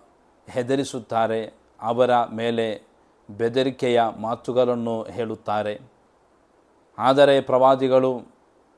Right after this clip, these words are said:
ಅದನ್ನು ಲೆಕ್ಕಿಸದೆ ತಮಗೆ ಹೇಳಲಿಕ್ಕಿದ್ದ ವಿಚಾರಗಳನ್ನು ಧೈರ್ಯವಾಗಿ ವಿವರಿಸಿದಂತಹ ಸಂದರ್ಭದಲ್ಲಿ ಮತ್ತೆ ಆ ಊರವರು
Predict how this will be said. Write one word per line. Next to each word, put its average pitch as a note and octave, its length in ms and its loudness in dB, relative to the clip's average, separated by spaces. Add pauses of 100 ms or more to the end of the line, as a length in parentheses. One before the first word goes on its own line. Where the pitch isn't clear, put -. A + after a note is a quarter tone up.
(160)
ಅದನ್ನು C3 720 0 (580)
ಲೆಕ್ಕಿಸದೆ B2 880 -2 (160)
ತಮಗೆ C3 440 0
ಹೇಳಲಿಕ್ಕಿದ್ದ B2 1040 0 (720)
ವಿಚಾರಗಳನ್ನು B2+ 1000 2 (180)
ಧೈರ್ಯವಾಗಿ B2 1000 0 (140)
ವಿವರಿಸಿದಂತಹ A#2+ 880 -4
ಸಂದರ್ಭದಲ್ಲಿ A2 880 -6 (160)
ಮತ್ತೆ B2+ 420 2
ಆ C3+ 240 2
ಊರವರು C3+ 580 0